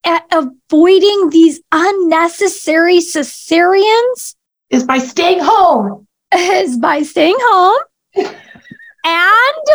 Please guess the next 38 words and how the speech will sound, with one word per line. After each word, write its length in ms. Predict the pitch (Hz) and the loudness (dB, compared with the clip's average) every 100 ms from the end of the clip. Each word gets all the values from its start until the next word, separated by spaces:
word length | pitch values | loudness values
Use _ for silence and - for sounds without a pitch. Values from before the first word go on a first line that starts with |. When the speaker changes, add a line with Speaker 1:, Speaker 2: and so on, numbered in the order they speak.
| 571 - 508 440 508 453 - _ - | 2 0 -2 -4 0 -2 -2 _ -8
Speaker 1:
<laughs> 0 | |
Speaker 2:
<laughs> 0 | |
Speaker 1:
advocating 1400 | 622 622 - - 440 392 415 440 480 - 403 392 381 403 453 | -4 -2 -4 -4 0 2 0 -2 -6 -2 -2 0 -2 -4 -4
for, 120 | 330 | -4
you 120 | 320 | 0
guys, 240 | 370 359 302 | 0 2 2
y'all 260 | 359 453 | 2 0
can 140 | 381 349 | -2 -4
tell 260 | 330 320 | 0 0
where 140 | 285 277 | -2 -6
Julie 380 | 277 294 269 | -8 -8 -10
is. 260 | 247 247 220 277 _ | -10 -12 -18 -20 _
Feel, 240 | 339 - 302 | -6 -4 -2
she's 280 | - 349 | -2 -4
feeling 340 | - 330 311 269 | -2 -2 -2 -4
it 100 | 247 | -6
here 200 | 254 254 | -6 -4
at 140 | 254 | -4
home 180 | 269 277 | -4 -4
birth, 200 | 247 233 | -4 -4
right? 240 | - 311 370 | -2 -2 0
But, 100 | 349 | 0
like, 100 | 359 | 2
Speaker 2:
I 160 | 349 | 2
just 220 | 381 370 - | 2 0 -4
see 400 | - - 370 392 | -16 -4 2 2
it. 240 | 339 233 - _ _ | 2 -2 -8 _ _
Go 80 | - | -2
ahead. 260 | 262 226 - 208 | -2 -2 -6 -4
Speaker 1:
I 40 | |
know, 40 | 226 | 0
Speaker 2:
You 60 | 302 | 2
go, 140 | 320 | 2
Speaker 1:
I 80 | 311 | 2
Speaker 2:
then 100 | 269 | 2
I'll 220 | 403 349 | 2 2
Speaker 1:
know. 140 | 294 | 0
Speaker 2:
go. 120 | 269 | -4